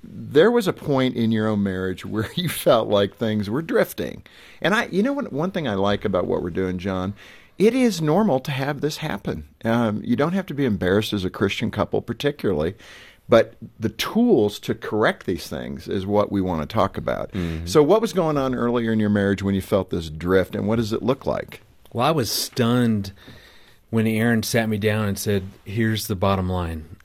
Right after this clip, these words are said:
Speaker 3: I love you. I'm committed to you for a lifetime, but I feel like we are nothing more than married roommates." And it, it, it was so surprising to me because we were,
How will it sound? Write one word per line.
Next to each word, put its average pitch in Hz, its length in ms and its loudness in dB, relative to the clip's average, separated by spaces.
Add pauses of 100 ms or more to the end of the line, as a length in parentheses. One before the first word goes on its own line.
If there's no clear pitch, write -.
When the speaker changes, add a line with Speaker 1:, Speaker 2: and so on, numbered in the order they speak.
(100)
Speaker 3:
I 98 80 -4
love 90 280 0
you. 151 280 2 (380)
I'm 95 180 0
committed 101 480 0
to 107 40 -2
you 110 160 0
for 101 280 -2
a 98 60 4
lifetime, 92 800 0 (800)
but 95 260 0
I 92 140 -2
feel 113 260 0
like 95 240 0
we 101 140 2
are 92 100 4
nothing 107 520 2
more 98 300 2
than 90 200 -2
married 87 320 -2
roommates." 80 600 -8 (680)
And 117 120 2
it, 110 200 2
it, 120 260 2
it 123 100 0
was 113 200 -2
so 131 240 4
surprising 123 920 2
to - 140 -8
me 90 340 -6 (380)
because 143 280 0
we 208 160 0
were, 214 280 2